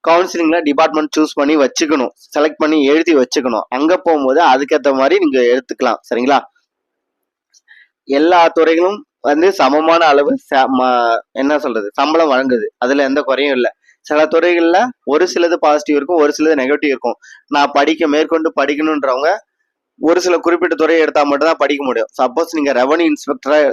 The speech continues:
போஸ்டிங் எடுத்தீங்கன்னா படிக்க முடியுமான்னு கேட்டா நியாயமா சொல்லணும்னா படிக்கிற நேரம் கம்மியா தான் இருக்கும். நீங்க வந்து மக்களுக்கான டிபார்ட்மெண்ட் அது, எலெக்ஷன் டைம்லாம் ரொம்ப ஹெக்டிக்கா இருக்கும் ஒர்க். சரிங்களா? அப்படின்னு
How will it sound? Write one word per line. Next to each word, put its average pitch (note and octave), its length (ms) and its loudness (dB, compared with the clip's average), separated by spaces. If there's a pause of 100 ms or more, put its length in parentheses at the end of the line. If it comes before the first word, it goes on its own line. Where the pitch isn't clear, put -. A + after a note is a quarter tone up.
(160)
போஸ்டிங் D3+ 340 -2
எடுத்தீங்கன்னா B2+ 320 -4 (400)
படிக்க F3 220 -2 (100)
முடியுமான்னு C#3+ 460 -2 (100)
கேட்டா B2+ 260 -2 (540)
நியாயமா D#3+ 360 2 (100)
சொல்லணும்னா C#3 300 0 (160)
படிக்கிற C#3+ 300 0 (140)
நேரம் C#3 240 -2
கம்மியா B2+ 340 -2
தான் C3 120 0
இருக்கும். A2 240 -10 (260)
நீங்க D#3 240 0
வந்து F#4 160 0 (340)
மக்களுக்கான D#3 640 0
டிபார்ட்மெண்ட் B2 460 0
அது, G#2+ 140 -4 (580)
எலெக்ஷன் D3+ 420 0
டைம்லாம் D#3 360 2
ரொம்ப D3 160 -2 (100)
ஹெக்டிக்கா D3 480 -2
இருக்கும் A2+ 260 -2
ஒர்க். A2+ 220 -6 (480)
சரிங்களா? A2+ 320 -4 (140)
அப்படின்னு E3+ 360 0